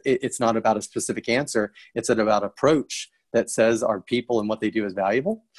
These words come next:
and we will support that however, however best for the team or the individual.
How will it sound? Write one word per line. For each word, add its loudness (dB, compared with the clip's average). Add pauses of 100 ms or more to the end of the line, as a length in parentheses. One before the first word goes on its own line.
(260)
and 2
we 0
will -6
support -2
that 4
however, 2
however 0
best -4
for -14
the -12
team -14
or -14
the -16
individual. -14